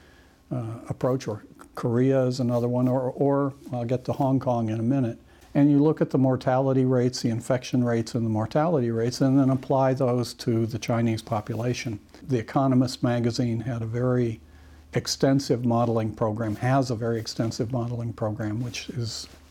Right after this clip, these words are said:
all available online. They came up with a number of something like one point seven million, uh, deaths, excess deaths due to covid. And as I say, those numbers today are coming in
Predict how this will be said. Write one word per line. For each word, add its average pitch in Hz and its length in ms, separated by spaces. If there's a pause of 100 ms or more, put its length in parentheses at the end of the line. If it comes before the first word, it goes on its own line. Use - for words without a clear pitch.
all 123 240
available 117 500
online. 117 640 (800)
They 151 360
came 156 260
up 143 180
with 135 140
a 131 60
number 127 360
of 113 120
something 123 420
like 113 220
one 120 200
point 117 360
seven 120 480
million, 110 560 (180)
uh, 107 200
deaths, 113 580
excess 127 480
deaths 113 320
due 120 240
to 117 400
covid. 113 480 (340)
And 147 100
as 143 120
I 160 80
say, 135 340
those 143 300
numbers 135 360
today 127 360
are 120 100
coming 120 360
in 113 300